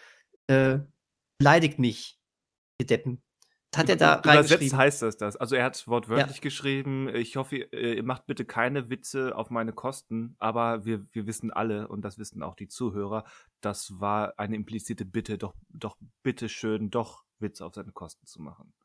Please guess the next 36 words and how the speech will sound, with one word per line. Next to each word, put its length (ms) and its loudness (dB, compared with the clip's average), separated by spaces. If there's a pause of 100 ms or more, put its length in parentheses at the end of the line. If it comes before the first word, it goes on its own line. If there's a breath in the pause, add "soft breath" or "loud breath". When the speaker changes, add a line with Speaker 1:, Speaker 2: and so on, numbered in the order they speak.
Speaker 1:
Ich, 140 -8
da, 160 2
da, 320 -14
das 240 -8
ist, 160 -10
da 80 0
muss 180 0
man 120 0
einfach 280 0
auch 80 -2
mal 140 2
zwischen 320 0
den 100 0
Zeilen 400 -2
lesen 300 -6
können, 160 -6
Speaker 2:
Richt-, 100 -4
Speaker 1:
ne? 220 -6
Speaker 2:
richtig. 480 -12 (320)
Speaker 1:
Gar 140 4
keine 200 0
Frage. 480 -2 (920 loud breath)
<clears throat> 540 2
Und 300 6
ich 160 2
glaube, 760 6
Manuel 420 0
hätte 260 -4
geheult, 540 6
wenn 120 -6
jetzt 220 -6
nicht 220 -2
am 100 -6
Ende 240 0
doch 220 -4
noch 320 -2